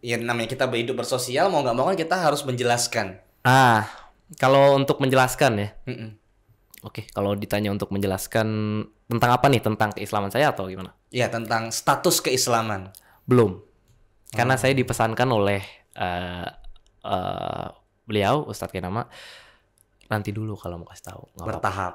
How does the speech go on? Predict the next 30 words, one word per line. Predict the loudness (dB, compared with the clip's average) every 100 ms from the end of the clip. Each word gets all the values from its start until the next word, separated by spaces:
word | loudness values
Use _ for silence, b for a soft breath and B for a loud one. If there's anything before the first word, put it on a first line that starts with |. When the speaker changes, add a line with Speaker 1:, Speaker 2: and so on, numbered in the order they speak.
| -10
Speaker 2:
Eh, | -10 -8
nggak | -6 -4
apa-apa, | -2 -2
nggak | -4
usah | -6 -6
dipaksakan | -2 -4 -4 -10 -10 -2 -4 -2
untuk | -10 -10
secepatnya, | -12 -12 -14 -16 -14
nggak | -16 -14
usah. | -14 -12
Speaker 1:
Mm-mm. | -14 -14
Speaker 2:
Apalagi | -10 -8 -6 -8
ke | -12
keluarga. | -8 -8 -8 -12 -16
Speaker 1:
Iya, | _
Speaker 2:
Sabar, | -6 -4 -2 -4 -4
Speaker 1:
iya. | -8
Speaker 2:
jangan | -8
dipaksa. | -10 -14 -16 -16 -16 -20 _ -16
Speaker 1:
Mm-mm. | -16 -10
Speaker 2:
Jangan | -6 -6 -6
dipaksa. | -8 -12 -16 -20 -20 _ b b b b b b b b b _ _ _
Dia | 0 4
bilang | 6 4
selalu | 6 6 6
berkata | 2 0 0
seperti | -2 -6 -10
itu | -6
karena | -4 -4
dia | -2 -4